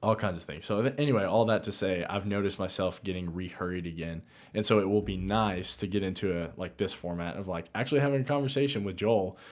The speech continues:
who I kind of know, but don't really know that well. And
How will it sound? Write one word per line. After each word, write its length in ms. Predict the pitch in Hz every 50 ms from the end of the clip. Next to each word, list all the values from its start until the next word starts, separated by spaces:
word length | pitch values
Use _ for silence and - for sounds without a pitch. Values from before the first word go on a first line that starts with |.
| - - -
who 300 | - 123 113 107 110 87
I 300 | - 98 101 95 92 87 -
kind 300 | - - 156 185 196 160
of 120 | 113 95
know, 300 | 98 92 92 95 107 120 127 120
but 140 | 120 117
don't 200 | 107 131 135 123
really 220 | 131 156 165 151 110
know 220 | 92 85 85 87
that 200 | 85 90 87 -
well. 280 | 87 87 87 104 - - - - - - - - _ _ -
And 400 | - 110 107 104 98 98 95 98